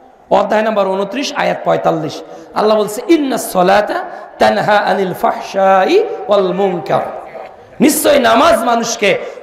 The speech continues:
যাবতীয় ফাহেসা এবং অশ্লীল কাজে বাধা দেয়। তাহলে নামাজের ক্ষমতা আছে নাকি নাই? আছে। যে কোনো পাপ কাজে বাধা দিবে,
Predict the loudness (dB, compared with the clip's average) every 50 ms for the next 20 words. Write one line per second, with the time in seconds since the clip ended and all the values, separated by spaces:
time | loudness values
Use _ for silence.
0 | -10 -4 0 2 2 2 2 0 -2 0 0 2 2 0 0 0 0 2 2 2
1 | 0 2 2 2 2 2 0 -4 -12 -16 -18 -20 -20 -20 -20 -8 -2 0 2 2
2 | 2 0 0 -2 0 0 0 0 -4 -4 -2 2 4 4 4 4 2 0 0 0
3 | 0 -2 -2 -2 0 0 0 0 0 -2 -2 -2 -2 -4 -6 -8 -10 -14 -16 -16
4 | -18 -20 -20 -20 -20 -20 -20 -20 -20 -20 _ -20 -20 _ _ _ _ -20 -20 -20
5 | -20 -20 -20 -6 -2 0 2 2 2 2 2 2 0 0 -2 -4 -4 -4 -4 -2
6 | -2 0 0 0 0 0 -2 -4 -4 -4 -4 -4 -4 -6 -6 -6 -6 -6 -4 -6
7 | -6 -8 -10 -12 -14 -16 -16 -16 -14 -10 -6 -4 -2 -2 -2 -4 -6 -8 -10 -12
8 | -14 -16 -20 -20 -14 -6 -4 0 2 4 4 4 4 2 2 2 2 2 2 2
9 | 0 0 0 -2 -2 -2 0 0 0 0 0 0 -2 -4 -6 -10 -12